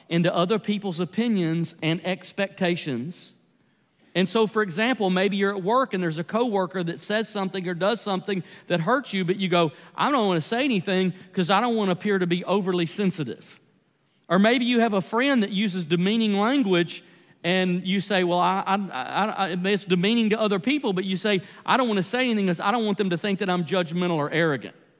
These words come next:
Or let's put it in the church context. Maybe you're a, a leader in our church and you have a volunteer serving on your team that's holding the whole team back. But you don't say anything because you know if you say something,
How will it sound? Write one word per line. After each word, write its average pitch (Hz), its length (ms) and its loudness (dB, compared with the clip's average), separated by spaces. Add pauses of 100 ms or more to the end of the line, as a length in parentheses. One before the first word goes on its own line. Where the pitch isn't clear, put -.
(800)
Or 269 280 6
let's 226 200 2
put 262 160 -2
it - 20 -6
in 226 60 -2
the 185 80 2
church 262 320 -2
context. 170 500 0 (240)
Maybe 269 360 4
you're 254 220 2
a, 202 220 4
a 170 100 2
leader 208 800 2
in 175 140 2
our 190 160 0
church 262 480 2
and 196 160 0
you 226 120 2
have 220 180 2
a 170 160 2
volunteer 214 640 -2
serving 214 420 -2
on 208 160 -2
your 196 100 -2
team 254 340 2 (220)
that's 175 160 -2
holding 247 320 2
the 214 80 2
whole 247 220 4
team 330 260 2
back. 160 380 2 (1120)
But 196 140 4
you 240 120 4
don't 262 180 4
say 285 220 2
anything 247 380 2
because 214 260 0
you 240 80 2
know 240 140 4
if 226 100 0
you 220 100 0
say 302 280 2
something, 233 480 2